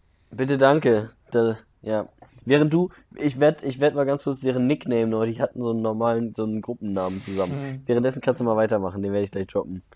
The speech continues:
Speaker 2: Kids see Ghosts. Ähm, ja,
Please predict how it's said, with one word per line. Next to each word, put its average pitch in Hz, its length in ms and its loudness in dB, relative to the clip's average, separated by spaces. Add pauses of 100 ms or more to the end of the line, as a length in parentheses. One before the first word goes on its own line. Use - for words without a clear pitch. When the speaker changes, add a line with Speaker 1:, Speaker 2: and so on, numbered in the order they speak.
(220)
Speaker 2:
Kids 147 340 -8
see 127 120 -8
Ghosts. 123 540 -4 (380)
Ähm, 127 600 -4 (1040)
ja, 117 300 2